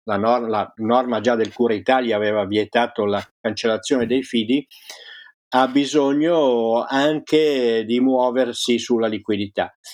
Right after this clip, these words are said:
Eh, le fintech, eh, faranno la loro parte nella misura in cui,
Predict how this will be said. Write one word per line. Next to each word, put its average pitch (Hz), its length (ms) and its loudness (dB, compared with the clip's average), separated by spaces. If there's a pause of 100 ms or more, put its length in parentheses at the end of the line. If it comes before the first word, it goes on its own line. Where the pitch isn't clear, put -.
(240)
Eh, 123 400 2
le 185 180 2
fintech, 196 680 -2
eh, 120 580 2
faranno 143 600 0
la 123 120 2
loro 127 300 0
parte 127 400 0
nella 117 260 0
misura 120 500 0
in 123 160 -2
cui, 113 560 0